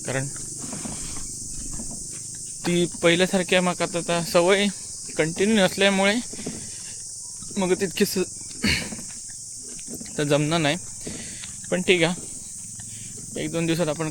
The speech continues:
कितके काय करू शकतो तितक्या माका करूचा. आज आपण, आम्ही ह्यो एक डोंगर आमचो,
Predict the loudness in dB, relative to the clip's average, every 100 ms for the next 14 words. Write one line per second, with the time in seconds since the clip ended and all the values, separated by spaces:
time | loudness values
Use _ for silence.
0 | 0 -2 2 4 6 4 2 2 2 2
1 | 0 0 -6 -12 -10 -10 -8 -8 -8 -10
2 | -12 -12 -8 -6 -2 0 0 0 -2 0
3 | -2 -2 -6 -12 -12 -10 -10 -8 -8 -8
4 | -8 -8 -10 -8 -2 0 0 0 -2 -4
5 | -8 -8 -8 -8 -8 -4 -2 0 2 2
6 | 2 0 2 4 4 4 2